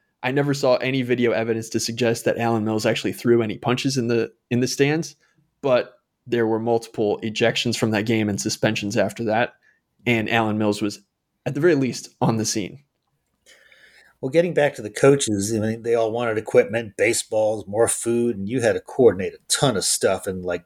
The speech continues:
Speaker 2: you know, very, very short time span. I mean, how stressful was that? And I, you touched on it a minute ago, but I want these listeners to get an idea how, you know, you were sitting there juggling a lot of balls in the air.
Speaker 1: Oh, yeah.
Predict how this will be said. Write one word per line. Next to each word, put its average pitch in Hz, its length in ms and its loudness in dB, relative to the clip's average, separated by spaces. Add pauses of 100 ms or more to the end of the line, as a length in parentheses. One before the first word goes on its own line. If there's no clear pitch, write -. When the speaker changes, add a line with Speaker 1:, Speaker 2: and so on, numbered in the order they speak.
Speaker 2:
you 156 240 -12
know, 76 140 -20 (420)
very, 143 240 0
very 113 300 -2
short 110 360 -2
time 113 240 0
span. 82 540 -4
I 92 40 -10
mean, 87 340 -10 (420)
how 180 100 0
stressful 120 500 2
was 85 140 -6
that? 92 160 -2
And 107 80 0
I, 135 160 2
you 160 160 -6
touched - 260 2
on 98 140 0
it 185 80 -2
a - 20 -8
minute 101 240 0
ago, 82 200 -2
but 82 200 -10 (360)
I 123 40 -4
want 139 180 0
these 117 160 -2
listeners 120 300 -4
to 98 60 -8
get 113 160 4
an 101 100 0
idea 98 440 0
how, 92 240 -4
you 110 160 -14
know, 85 160 -10
you 131 180 -2
were 101 80 0
sitting - 220 -4
there 98 120 -6
juggling 92 460 4
a 90 60 -4
lot 98 240 2
of 82 120 -8
balls 92 320 0
in 85 80 -16
the 87 120 -8
air. 85 300 -6 (540)
Speaker 1:
Oh, 139 180 2
yeah. 120 500 2